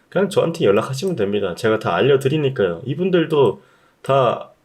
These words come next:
어, 제가 알려드려가지고 잘 빠져나온 겁니다.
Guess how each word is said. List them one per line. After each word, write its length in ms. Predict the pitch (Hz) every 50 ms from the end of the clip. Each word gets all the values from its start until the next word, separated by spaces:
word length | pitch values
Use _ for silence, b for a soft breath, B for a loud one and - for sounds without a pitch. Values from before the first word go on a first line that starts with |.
| _ _ -
어, 220 | - - - 127
제가 240 | - - 135 123 113
알려드려가지고 640 | - 123 127 120 123 131 156 156 143 139 131 127 113
잘 240 | 107 - 101 101 104
빠져나온 520 | - - 165 165 170 110 90 95 104 104 104
겁니다. 420 | 107 95 92 85 90 90 - -